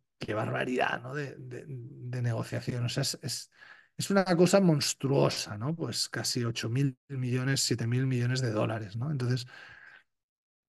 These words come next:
estamos ante el mercado perfecto, eh, nadie va a tener problemas de entrar y salir. El mandamiento número dieciséis,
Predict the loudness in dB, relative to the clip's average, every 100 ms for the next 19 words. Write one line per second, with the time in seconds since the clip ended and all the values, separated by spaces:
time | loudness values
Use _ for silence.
0 | _ _ _ _ _ 2 4 6 8 8
1 | 6 4 0 -2 -2 -4 -4 -4 0 0
2 | 6 6 6 0 _ -6 -4 -4 -4 -2
3 | 4 6 6 4 0 -6 _ _ _ _
4 | -4 0 2 2 2 0 -2 0 2 4
5 | 2 2 0 0 -2 -2 -2 -2 0 -2
6 | -6 -20 -4 -2 -2 -4 -8 -10 -18 _
7 | _ _ _ _ _ _ _ -14 0 2
8 | 4 2 4 6 8 8 10 10 8 6
9 | 6 8 8 2